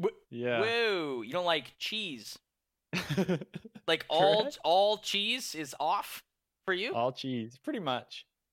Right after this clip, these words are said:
Speaker 1: You don't even put it, like, in an omelet as, like, one of multiple things?
Speaker 2: Nah.
Speaker 1: What?
Speaker 2: Nah.
Speaker 1: Oh, dude.
Speaker 2: Not on a burger. Burger's
Speaker 1: What?
Speaker 2: definitely a no-go. Burger's a no-go for sure.
Speaker 1: What about pizza?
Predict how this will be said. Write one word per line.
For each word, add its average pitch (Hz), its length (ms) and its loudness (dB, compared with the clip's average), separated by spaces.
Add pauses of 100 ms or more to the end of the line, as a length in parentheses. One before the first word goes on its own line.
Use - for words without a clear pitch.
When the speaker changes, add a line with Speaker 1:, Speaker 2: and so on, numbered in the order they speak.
Speaker 1:
You 156 80 -6
don't 190 160 0
even 175 160 -4
put 180 100 2
it, 175 140 2
like, 156 160 2
in 156 80 -2
an 139 80 0
omelet 139 360 2
as, 120 200 -2
like, 117 160 0
one 123 200 -2
of 117 140 -4
multiple 120 380 -4
things? 143 340 -8 (500)
Speaker 2:
Nah. 110 420 -2 (680)
Speaker 1:
What? 180 300 -6 (480)
Speaker 2:
Nah. 104 380 -8 (260)
Speaker 1:
Oh, 131 160 6
dude. 123 160 0
Speaker 2:
Not 117 180 2
on 113 80 0
a 107 60 0
burger. 110 580 0 (200)
Burger's 120 440 -4
Speaker 1:
What? 262 360 0
Speaker 2:
definitely 311 160 -2
a 196 100 0
no-go. 101 480 0 (280)
Burger's 107 360 -6
a - 20 -10
no-go 101 400 -6
for 104 160 -10
sure. 104 240 0 (160)
Speaker 1:
What 180 140 0
about 190 240 2
pizza? 220 340 -6